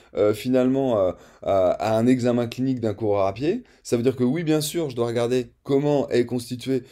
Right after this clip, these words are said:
euh, mon coureur à pied en statique, mais je vais avoir une réelle vision, euh, des choses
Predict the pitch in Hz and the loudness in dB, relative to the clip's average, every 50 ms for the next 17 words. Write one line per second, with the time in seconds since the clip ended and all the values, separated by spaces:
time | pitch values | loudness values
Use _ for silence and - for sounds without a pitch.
0 | - - - _ _ - - 104 101 101 101 98 101 101 104 117 139 143 139 143 | -20 -20 -20 _ _ 0 2 4 6 6 4 2 0 -2 -2 0 0 0 0 0
1 | 135 131 127 123 120 117 113 117 120 110 - - 104 98 120 165 233 233 - - | 2 2 4 4 2 2 0 -2 -4 -4 -4 -4 -6 -6 -8 -12 -14 -16 -18 -20
2 | _ _ _ _ _ - - _ - 104 131 139 147 156 156 143 127 127 135 131 | _ _ _ _ _ -20 -20 _ -6 -4 -2 2 4 4 4 4 4 2 2 2
3 | 123 127 139 147 143 135 131 135 127 127 139 147 147 143 135 127 - - - 113 | 2 2 2 4 6 6 6 4 2 0 0 0 2 0 0 -2 -4 -4 -4 -2
4 | 113 110 107 107 107 131 143 147 139 135 131 113 120 139 143 135 131 135 143 143 | -2 -2 -2 0 2 4 4 4 4 2 0 -4 -6 -8 -6 -6 -6 -4 -4 -4
5 | 139 139 123 - - 95 95 92 90 90 87 98 107 123 120 113 147 151 175 202 | -2 -2 -2 -2 -2 -2 0 0 0 -2 -2 0 0 0 0 0 0 2 2 2
6 | 208 196 180 | 2 0 -2